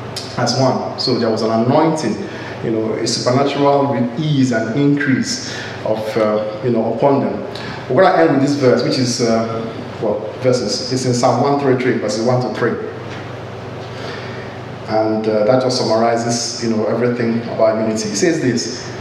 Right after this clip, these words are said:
"How good and pleasant it is when God's people live together in unity.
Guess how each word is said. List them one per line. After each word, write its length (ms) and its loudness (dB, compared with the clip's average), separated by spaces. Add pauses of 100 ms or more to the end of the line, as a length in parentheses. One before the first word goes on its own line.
(120)
"How 420 0
good 340 4
and 340 -2
pleasant 400 2
it 160 -4
is 460 -4 (840)
when 420 4
God's 260 4
people 320 -2 (320)
live 200 2
together 380 0 (140)
in 80 -2
unity. 400 -2